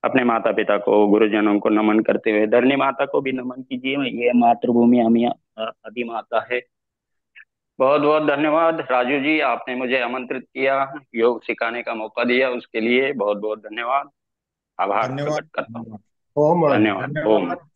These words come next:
Speaker 2: मधुसूदन जी,
Speaker 1: शुभ
Speaker 2: बहुत
Speaker 1: दिन।
Speaker 2: सुंदर दर्शन। सभी को request करूंगा जोरदार ताली बजा के बिल्कुल उतना ही उत्साह से ताली बजाना है। मधुसूदन जी बहुत सुंदर
Speaker 1: <laughs>
Speaker 2: से किया। At the age of sixty-six,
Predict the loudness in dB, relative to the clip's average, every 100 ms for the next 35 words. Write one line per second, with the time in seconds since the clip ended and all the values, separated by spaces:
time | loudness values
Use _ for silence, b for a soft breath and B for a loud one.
0 | -12 -8 -8 -8 -6 -6 -6 -4 -2 0
1 | 2 2 0 -4 -12 -16 -16 -14 -8 -6
2 | -6 -8 -12 _ _ _ -8 -4 -2 -2
3 | 0 -2 -2 -6 -8 -6 -6 -4 -2 -2
4 | -4 -6 -8 -8 -4 -4 -4 -4 -4 -6
5 | -4 -4 -6 -8 -6 -4 -4 -4 -8 -16
6 | -8 -4 -4 -4 -4 -4 -4 -6 -8 -8
7 | -6 -6 -8 -10 -10 -16 _ _ _ -12
8 | -10 -8 -8 -8 -4 -6 -2 -2 -2 -2
9 | -6 -6 -6 -6 -10 -14 -16 -10 -8 -8
10 | -12 _ _ -8 -6 -4 -4 -2 -2 -4
11 | -6 -8 -8 -8 -6 -4 -6 -4 -6 -10